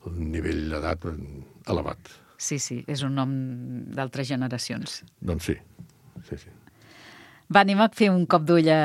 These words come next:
Speaker 2: aquest cartell que heu preparat, concentrat bàsicament en aquest cap de setmana i el següent, on prima, Raimon, la gratuïtat.
Speaker 1: Sí, els actes que fem nosaltres, o sigui, els que organitzem l'agrupació de Raimons, tots són gratuïts,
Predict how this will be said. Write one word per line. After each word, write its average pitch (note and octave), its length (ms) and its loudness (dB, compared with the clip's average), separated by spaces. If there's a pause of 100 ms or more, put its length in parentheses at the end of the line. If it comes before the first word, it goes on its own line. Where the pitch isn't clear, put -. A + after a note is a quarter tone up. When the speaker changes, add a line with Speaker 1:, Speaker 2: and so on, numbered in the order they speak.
(180)
Speaker 2:
aquest C#3 260 -4
cartell D#3+ 600 2
que D#3 180 0
heu C#3+ 180 0
preparat, D3 560 4 (200)
concentrat D3 520 -2
bàsicament C#3+ 680 0
en B2+ 180 0
aquest B2+ 180 -6
cap C3 160 -2
de C#3 80 -4
setmana C3+ 540 -2 (100)
i D3 160 -4
el D#3 160 -2
següent, D#3+ 480 0 (640)
on F3 360 6
prima, G#3+ 280 6
Raimon, G#3+ 480 4
la F#3 80 6
gratuïtat. C#3+ 560 0 (880)
Speaker 1:
Sí, B2+ 140 6 (260)
els F2 240 2
actes G#2+ 240 0
que G#2 120 0
fem G#2 120 4
nosaltres, C#3 480 2 (160)
o G2+ 40 -10
sigui, F#2 180 0
els - 20 -10
que G2+ 80 2
organitzem G#2 640 6 (800)
l'agrupació G2 460 4
de F#2 80 6
Raimons, A#2 340 4
tots - 240 4
són F2+ 300 2
gratuïts, D#2 500 -4